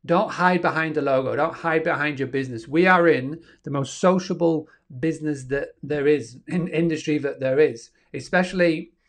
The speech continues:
someone like Charlotte, who welcomes the guest at every single step of the way. So when they arrive,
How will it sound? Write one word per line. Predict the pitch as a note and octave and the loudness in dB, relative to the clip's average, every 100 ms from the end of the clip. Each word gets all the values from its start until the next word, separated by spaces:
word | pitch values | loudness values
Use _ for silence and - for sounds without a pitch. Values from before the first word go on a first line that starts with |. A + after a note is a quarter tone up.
| _ - | _ -8
someone | F3+ E3+ E3+ D#3+ D3+ - | -2 2 2 0 -4 -6
like | D#3 D#3+ G3+ - | 2 4 2 -2
Charlotte, | - B2 A#2 C3+ F3+ - _ _ | -6 -4 -2 -2 -4 -8 _ _
who | E3 D#3+ D#3 D#3 - | 2 4 2 -2 -6
welcomes | B2 D#3+ F#3 F#3 F3 C#3 | 2 2 2 -2 -4 -4
the | |
guest | C3 C#3 C3 - | -4 -4 -4 -8
at | D#3+ - | -10 -8
every | C#3 C#3+ | -8 -8
single | - D3+ C#3 | -8 -8 -8
step | B2+ C3+ C3 | -8 -8 -8
of | A#2+ | -8
the | B2+ | 0
way. | D3+ D3+ - _ _ _ _ _ _ _ _ _ | 0 0 -6 _ _ _ _ _ _ _ _ _
So | - D3+ D3 C#3 - _ | 0 4 4 0 -6 _
when | E3 D#3 A3+ | -2 0 0
they | A#3+ A#3 | 2 4
arrive, | D#3+ C#3 D3+ G3 C#3+ - D#3+ E3+ | 4 4 4 4 0 -8 -14 -14